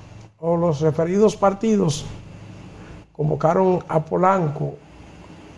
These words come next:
a la República Dominicana, donde se reunió con los citados en Fuglode,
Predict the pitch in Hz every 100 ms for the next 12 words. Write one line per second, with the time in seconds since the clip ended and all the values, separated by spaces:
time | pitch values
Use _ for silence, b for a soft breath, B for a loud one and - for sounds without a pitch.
0 | _ - 151 147 147 170 180 180 175 180
1 | 180 175 185 165 147 147 151 151 156 156
2 | 151 156 160 185 165 B B B B B
3 | B _ 160 160 151 151 151 185 196 185
4 | 147 - - _ 165 - 151 170 185 170
5 | 147